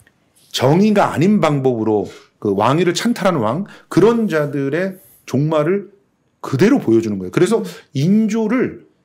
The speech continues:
Speaker 1: 이 안태진 감독과 김보연 작가가 신화적인 위치까지 올려놨다. 저는 그래서 인조의 후손들은 어떻게 생각할지 모르지만 우리 한국의 K 콘텐츠의 입장에서는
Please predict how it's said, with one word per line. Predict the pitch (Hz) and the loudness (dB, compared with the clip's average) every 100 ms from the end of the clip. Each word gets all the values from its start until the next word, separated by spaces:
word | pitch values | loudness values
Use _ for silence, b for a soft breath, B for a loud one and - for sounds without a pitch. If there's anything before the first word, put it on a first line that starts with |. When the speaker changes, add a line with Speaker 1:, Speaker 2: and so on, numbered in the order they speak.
| _ _ _ _ _ | _ _ _ _ _
Speaker 1:
이 | 185 190 123 - | -2 -2 -4 -6
안태진 | - 131 165 185 185 | -4 -2 0 0 0
감독과 | 147 143 139 147 | 0 0 -2 -4
김보연 | 147 151 147 151 | -2 0 2 0
작가가 | 123 - 107 156 - - _ | -4 -8 -6 -4 -6 -12 _
신화적인 | - - 240 254 226 208 185 | -12 -4 0 2 2 0 -2
위치까지 | 123 - - 127 | -4 -6 -2 -2
올려놨다. | 85 92 82 - - _ _ _ _ _ | -2 -6 -10 -16 -20 _ _ _ _ _
저는 | 196 226 | 2 4
그래서 | 196 202 185 151 B B B _ | 2 0 -6 -8 B B B _
인조의 | 151 160 226 208 233 233 226 226 226 220 220 214 214 220 | -2 0 0 0 -2 0 0 0 0 -2 -2 -2 0 0
후손들은 | 214 247 277 262 214 | -2 0 0 2 0
어떻게 | 113 165 | 0 -2
생각할지 | 160 139 151 | -2 -2 -2
모르지만 | 95 85 87 87 107 82 78 B B B B B B | -4 -6 -8 -6 -6 -8 -14 B B B B B B
우리 | 131 202 214 160 | -2 0 0 -2
한국의 | - 202 254 240 240 220 208 208 202 | -4 -2 0 0 -2 -2 -2 -2 -2
K | - 269 | -4 -6
콘텐츠의 | - 226 214 - 135 | -2 -2 -2 -2 -4
입장에서는 | - 120 107 151 165 | -2 -4 -2 -4 -6